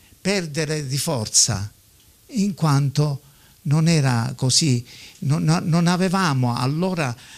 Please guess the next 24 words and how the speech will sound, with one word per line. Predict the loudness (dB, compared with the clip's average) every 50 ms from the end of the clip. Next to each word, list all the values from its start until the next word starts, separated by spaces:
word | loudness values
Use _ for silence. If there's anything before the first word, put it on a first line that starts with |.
| -20 -12
n-, | -8 -6 -6 -6 -4 -4 -4 -4 -6 -6 -8 -6
non | -4 -4 -4 -4
avevamo | -4 -4 -4 -4 -2 -2 -2 -2 -2 -4
quello | -2 -2 -2 -2 -2 -4
che | -4 -6
abbiamo | -8 -6 -4 -4 -4 -4 -4 -4
adesso, | -4 -4 -4 -2 0 0 0 0 -2 -4 -8 -12 -18 -20 -20 -16 _
i | -10 -8
preparati | -6 -6 -4 -4 -4 -4 -4 -4 -4 -6 -6 -6
che | -6 -2 -2
ci | 0 0 0
sono | 0 0 0 2
adesso, | 0 0 0 0 0 0 0 0 -2 -2 -6 -6 -10 -18 -20 -20 -20 -20 -20 -14 -6
che | -2 -2 0
ci | 2 2 2
sono | 2 2 2 2 4 4
metalli | 4 4 2 2 2 2 2 4 4 4 4 4 2 2 0 -4 -12 -20 -20 -20 -20 _
che | _ 0 0 2 0 0 0
sembrano | 0 0 2 0 2 2 2 4 4 4 4
oro | 4 2 2 2 2 2
ma | 2 2 2
non | 4 4 4 2
sono | 4 4 4 4 4 4
oro. | 2 2 2 0 -2 -4 -6 -10 -14